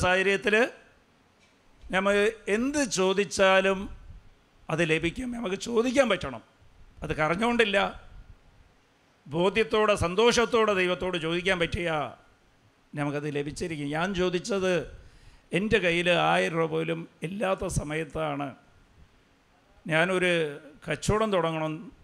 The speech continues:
അമ്മ മാതാവേ എന്ന് പറഞ്ഞ് ഞാൻ മുട്ടിപ്പേ നിന്ന് ചോദിച്ചത്. ഞാൻ അതിനെക്കുറിച്ച് ആലോചിച്ചില്ല. ആ കച്ചവടം എന്ന് പറഞ്ഞാൽ ഞാൻ ചോദിച്ച ബിസിനസ് ഗവൺമെൻറ് കോൺട്രാക്റ്റാണ്. അതിന്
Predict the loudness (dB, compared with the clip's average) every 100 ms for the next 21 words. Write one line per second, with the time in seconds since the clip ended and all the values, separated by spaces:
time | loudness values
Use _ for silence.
0 | -16 -6 -2 2 2 0 0 -2 -4 -6
1 | -6 -6 -6 -6 -8 -8 -6 -4 -6 -8
2 | -8 -10 -12 -12 -14 -16 _ _ _ _
3 | _ _ _ _ _ -14 0 2 2 2
4 | 0 0 0 -2 -2 -4 -4 -4 -6 -4
5 | -2 0 2 2 0 2 2 2 -2 -6
6 | -6 -4 -6 -6 -4 -2 -2 -2 -4 -2
7 | -2 -2 -4 -8 -6 -4 -2 -4 -2 -2
8 | 0 -2 -2 -8 -10 -18 -20 -20 -20 _
9 | -10 -6